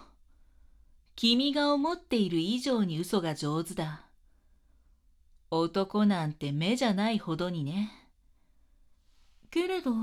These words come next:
そうだな。せっかく今日は彼女とエロいことしようと意気込んでいたのに、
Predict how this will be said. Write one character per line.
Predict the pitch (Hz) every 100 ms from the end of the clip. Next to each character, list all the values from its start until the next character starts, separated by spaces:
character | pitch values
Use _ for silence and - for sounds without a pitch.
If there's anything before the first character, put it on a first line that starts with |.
| 214 196 190 -
そ | - - 196 220
う |
だ | 180
な。 | 151 170 208 214 - - _ _ - _ _ _ _ _ _ - _ - - - _ - - - - - - - - - - - - - - - - - - - - - - - - -
せ | - - 185
っ | 185 -
か | - 294
く | 339 330
今 | 349 359 311
日 |
は | 226
彼 | 208 220 240
女 | 214 175
と | 156
エ | 151
ロ | 160 214
い |
こ | 220 170
と | 151
し | - 170
よ | 196
う | 190
と | 147
意 | 143
気 | 165
込 | 180 208
ん |
で | 175
い | 156
た | 160
の | 170 151
に、 | 143 147 156